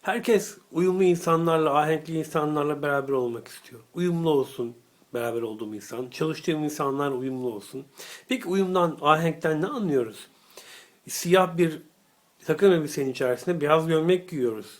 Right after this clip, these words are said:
E, burada bir zıtlık yok mu? Kadın erkek ilişkilerinde de kadının hem fiziksel hali hem ruhsal hali erkekten çok farklı.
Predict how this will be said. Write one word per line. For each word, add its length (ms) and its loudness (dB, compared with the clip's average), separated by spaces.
E, 180 -6
burada 200 0
bir 40 -4
zıtlık 400 -6
yok 160 2
mu? 180 -4
Kadın 300 4
erkek 280 0
ilişkilerinde 580 2
de 120 0
kadının 340 0
hem 200 2
fiziksel 600 0
hali 560 -2
hem 220 0
ruhsal 400 -4
hali 260 -6
erkekten 500 -6
çok 240 -6
farklı. 340 -10